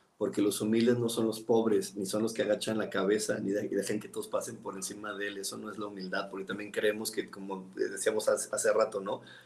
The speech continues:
Que la humildad es agachar la cabeza, estar en su-, en sometimiento, ser sumiso. No,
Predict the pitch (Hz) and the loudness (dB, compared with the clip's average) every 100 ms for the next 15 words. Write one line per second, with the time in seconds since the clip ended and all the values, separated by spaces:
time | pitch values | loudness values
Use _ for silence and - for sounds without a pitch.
0 | - - 107 107 107 110 120 120 120 - | -12 4 6 6 2 2 4 2 0 -6
1 | - 107 107 - 113 117 113 107 107 110 | -8 2 2 4 4 4 2 4 4 4
2 | 104 107 107 107 110 - 101 - 101 107 | 2 0 0 0 0 -4 -6 -6 -6 -4
3 | 104 95 98 104 107 107 104 113 101 - | -6 -4 -2 0 0 0 2 2 2 -2
4 | 104 110 - 104 107 117 | 0 0 0 -2 2 2